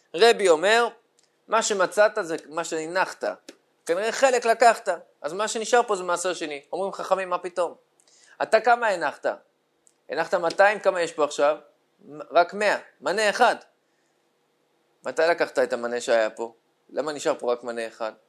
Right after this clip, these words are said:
כנראה שלקחת את כל המאתיים, אתה כבר לא זוכר,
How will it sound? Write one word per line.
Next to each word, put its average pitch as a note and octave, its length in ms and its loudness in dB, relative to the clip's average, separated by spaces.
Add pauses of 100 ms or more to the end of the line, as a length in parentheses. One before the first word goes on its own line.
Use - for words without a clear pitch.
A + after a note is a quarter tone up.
(280)
כנראה D3 180 -10
שלקחת D#3+ 380 -4
את C3 100 -6
כל C3 220 -2
המאתיים, A#2 580 -2 (420)
אתה B2+ 100 -12
כבר A#2+ 120 -2
לא C#3+ 100 2
זוכר, A#2 440 -2